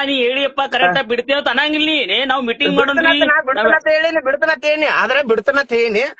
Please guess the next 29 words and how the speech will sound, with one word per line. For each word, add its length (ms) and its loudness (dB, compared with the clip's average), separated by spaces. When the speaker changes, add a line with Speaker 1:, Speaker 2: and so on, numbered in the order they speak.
Speaker 2:
ಆದ್ರೆ 180 -2
ಬಿಡ್ತೇನಪ್ಪ 460 0
ಅಂತ 160 0
ಹೇಳಿ 160 -2
ನಾವ್ 160 0
ವಿಡಿಯೋ 180 0
ಮಾಡಿ 180 2
ಹಾಕ್ಬೇಕಿತ್ತು. 460 -2
ನಂಗಂದ್ರ 320 0
ಬಿಡ್ತೇನೆ, 320 2
Speaker 1:
ಯಾರು? 180 2
Speaker 2:
ಬಿಟ್ಟನ 260 0
ಅದನ್ನ 540 -2
ವಿಚಾರ 340 0
ಮಾಡಿನ. 280 2
ಈಗ 120 -2
ನಾ 280 -2
ಎಷ್ಟ್ 180 0
ಹಾಡ್ 220 0
ಬಂದ್ರು 240 -2
ನಾ 60 0
ಹಾಡಂಗಿಲ್ರಿ 500 0
ಅಂತ 120 -6
ಹೇಳಿ 340 -4
ಫೋನ್ 220 0
ಹಾಡಂಗಿಲ್ರಿ 680 0
ಅಂತ 100 -8
ಹೇಳಿ 180 -2
ಕಳ್ಸಿದ್ದೀನಿ. 600 -6